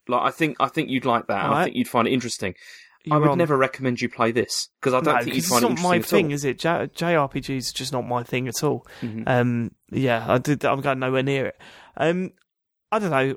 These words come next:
Speaker 2: I just, uh, like, w-, one thing that, that winds me up. I, I, I mean, we'll get to Breath of the Wild again. I, uh, very, very briefly.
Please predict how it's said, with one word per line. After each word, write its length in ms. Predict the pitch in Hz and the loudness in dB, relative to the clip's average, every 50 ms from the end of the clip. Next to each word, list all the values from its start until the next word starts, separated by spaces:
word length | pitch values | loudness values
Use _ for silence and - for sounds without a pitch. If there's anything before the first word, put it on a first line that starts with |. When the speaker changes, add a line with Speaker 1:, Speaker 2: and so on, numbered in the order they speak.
| - | 0
Speaker 2:
I 100 | 165 151 | 0 0
just, 360 | 147 - - 165 - - - 165 | 0 -2 -4 -6 -6 -4 -2 0
uh, 340 | 139 - - 101 92 113 110 | 0 0 2 2 2 2 2
like, 260 | 135 165 160 151 - | 2 0 0 0 0
w-, 200 | - 160 185 190 | 0 0 0 0
one 300 | - 165 196 214 220 220 | 0 0 0 0 0 -2
thing 260 | 202 - 220 202 190 175 | -4 -2 0 0 0 2
that, 280 | 165 147 - - _ - | 2 0 0 -2 _ -4
that 240 | 156 151 131 - - _ _ - | -2 -2 -2 -2 -4 _ _ -10
winds 400 | 143 147 151 156 147 143 - 151 | -4 -2 0 0 0 0 0 0
me 60 | 143 | 0
up. 360 | 131 - - - - _ _ - - | 0 0 0 -2 -4 _ _ -4 -2
I, 260 | 202 233 240 220 190 - - | 0 0 0 0 -2 -4 -6
I, 280 | 185 - - 165 - - | -6 -2 -2 0 0 0
I 60 | 165 | 0
mean, 200 | 170 175 180 175 | 0 0 0 2
we'll 100 | 175 196 | 0 0
get 200 | 175 214 214 - | 2 0 -2 -2
to 80 | 147 151 | -2 -4
Breath 160 | - 160 139 - | -2 -2 -2 -2
of 60 | - | -4
the 60 | 135 | -2
Wild 280 | 131 131 127 131 127 131 | 0 2 2 2 0 -2
again. 260 | - 143 131 127 135 | -2 -2 -2 -2 0
I, 180 | - - 143 135 - | 0 2 0 2 2
uh, 80 | - 151 | 0 0
very, 400 | 147 - 156 165 160 156 160 151 | 0 0 -2 0 0 2 0 0
very 300 | 131 160 147 139 139 135 | 0 0 0 0 0 -2
briefly. 560 | - 143 135 139 131 - - - - - - | -2 -2 -2 -2 -2 -6 -10 -12 -12 -12 -14